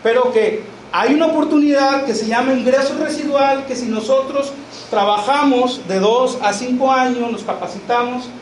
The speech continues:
nos convertimos en empresarios, desarrollamos una red, hacemos un trabajo, ayudamos a la gente a cumplir su, a cumplir sus metas, y vamos a crear un sistema que es la red, y esa red se convierte en un activo que genera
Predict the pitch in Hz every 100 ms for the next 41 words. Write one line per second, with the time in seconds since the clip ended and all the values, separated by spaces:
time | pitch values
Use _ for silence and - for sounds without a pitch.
0 | - - 165 196 185 185 226 240 240 214
1 | 202 202 190 247 247 240 240 196 190 185
2 | 190 220 240 240 240 233 240 240 233 -
3 | 220 233 233 247 233 214 208 254 - -
4 | - - 170 175 202 233 214 220 233 233
5 | 226 220 233 233 240 190 175 196 - 214
6 | 247 247 262 240 269 269 - - - -
7 | - - - - - - - 165 190 240
8 | 233 208 202 196 214 240 262 262 262 -
9 | 269 262 233 240 262 269 277 269 269 262
10 | - - - - - 226 233 262 254 262
11 | 254 - 220 226 254 247 254 247 277 277
12 | - 262 285 269 269 214 220 240 254 302